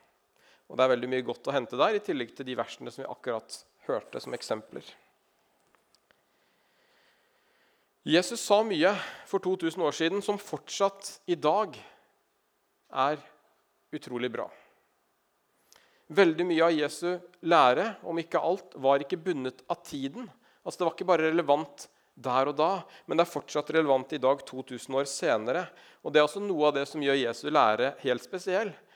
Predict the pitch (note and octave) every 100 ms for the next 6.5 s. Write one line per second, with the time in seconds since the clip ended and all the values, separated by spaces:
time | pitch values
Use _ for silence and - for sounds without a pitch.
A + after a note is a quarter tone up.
0 | _ _ - - G3+ G3+ D#3 C#3+ F3+ C#3+
1 | G#2+ A#2+ E3 - _ _ _ C3 C3 D3+
2 | - A#2 B2 C3+ D#3 - B2+ - - D3
3 | B2 C#3+ C#3 A2+ C3 - _ _ _ _
4 | _ _ D3+ - D3 E3 C3 A2 B2 C3
5 | D#3 D#3+ A2+ - C3+ D3 D3+ B2+ A2+ -
6 | C#3 - E3+ G3+ C#4